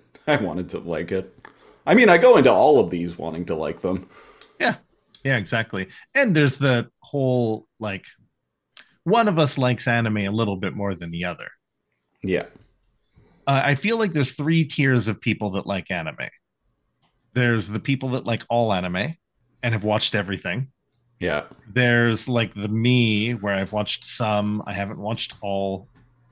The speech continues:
Speaker 2: anime. <clears throat> Um, but I, I'm open to it, and I've watched a lot, uh, a lot compared to the normies,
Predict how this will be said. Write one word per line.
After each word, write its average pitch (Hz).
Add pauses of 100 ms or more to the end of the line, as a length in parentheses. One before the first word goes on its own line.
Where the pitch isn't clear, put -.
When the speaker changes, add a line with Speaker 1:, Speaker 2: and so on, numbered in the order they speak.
(120)
Speaker 2:
anime. 95 (340)
<clears throat> 110 (260)
Um, 98 (920)
but 110
I, 104 (160)
I'm 107
open 104 (220)
to 90
it, - (300)
and 104
I've 90
watched 90
a 107
lot, 87
uh, - (600)
a 127
lot 120
compared 113
to -
the 92
normies, 92